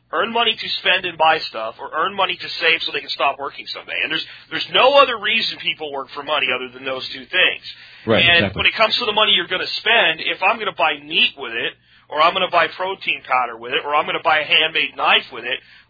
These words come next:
Speaker 1: I could care less what you call the money. What I really care is how hard do I have to work to own that knife,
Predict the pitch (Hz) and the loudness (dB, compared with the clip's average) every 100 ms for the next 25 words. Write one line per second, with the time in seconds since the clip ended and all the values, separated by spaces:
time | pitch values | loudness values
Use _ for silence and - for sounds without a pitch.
0 | - 208 302 262 190 - 214 202 175 175 | 2 2 2 -4 -10 0 2 2 2 2
1 | 269 - - 175 165 - - 170 285 349 | 2 0 -8 -10 -12 -12 -6 2 2 2
2 | 165 131 120 131 147 - - 175 180 175 | -2 0 2 0 -2 -10 -12 0 4 4
3 | 180 277 320 - 185 165 - 208 226 226 | 2 0 -2 0 0 0 2 2 2 0
4 | 226 196 185 180 190 175 160 147 254 208 | -2 0 0 4 4 2 -6 0 2 2
5 | 185 - _ _ _ - 180 196 202 185 | 0 -10 _ _ _ -6 0 0 2 0
6 | 156 165 180 135 156 | 0 2 2 4 0